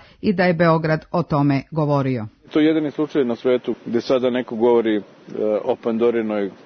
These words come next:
Speaker 2: kutiji i svi govore, a Kosovo je bio presedan. Znači, to je samo bilo, to je bio slučaj sui generis. To što se desilo na Kosovu ne važi nigde više na drugom mestu.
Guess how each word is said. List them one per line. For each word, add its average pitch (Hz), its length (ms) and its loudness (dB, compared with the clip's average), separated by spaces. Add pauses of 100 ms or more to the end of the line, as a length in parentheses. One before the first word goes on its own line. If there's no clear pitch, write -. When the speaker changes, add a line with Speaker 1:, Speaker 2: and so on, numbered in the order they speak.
(180)
Speaker 2:
kutiji 156 440 2
i 127 120 -2
svi 175 180 0
govore, 160 460 2 (600)
a 107 140 0
Kosovo 180 560 2
je 117 80 2
bio 156 280 2
presedan. 135 600 -2 (420)
Znači, - 200 -18
to - 80 0
je 196 80 4
samo 220 260 0
bilo, 214 340 4
to 190 160 2
je 175 180 4
bio 196 240 2
slučaj 202 380 2
sui 214 240 2
generis. 160 640 -2 (680)
To 214 160 4
što 156 140 -6
se 143 40 -2
desilo 180 300 0
na 143 100 0
Kosovu 196 420 2
ne 156 100 2
važi 180 380 4
nigde 160 300 2
više 190 240 2
na 190 100 0
drugom 190 280 2
mestu. 117 300 -4